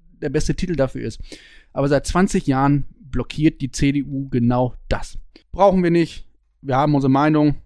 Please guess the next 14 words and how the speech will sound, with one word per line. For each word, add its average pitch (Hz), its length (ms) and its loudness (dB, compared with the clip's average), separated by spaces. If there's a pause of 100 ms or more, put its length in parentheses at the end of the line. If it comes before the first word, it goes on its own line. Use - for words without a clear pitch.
(400)
Die 139 60 -4
B 135 140 0
vierundsechzig 131 460 -2
N 131 140 0
ist 123 180 -2
gut. 190 320 -6 (380)
Die 131 60 -2
B 143 120 2
vierundsechzig 135 460 -2
N 139 100 -2
ist 135 120 0
sowieso 123 340 0
nur 151 340 4 (140)
Bundesthema. 147 720 2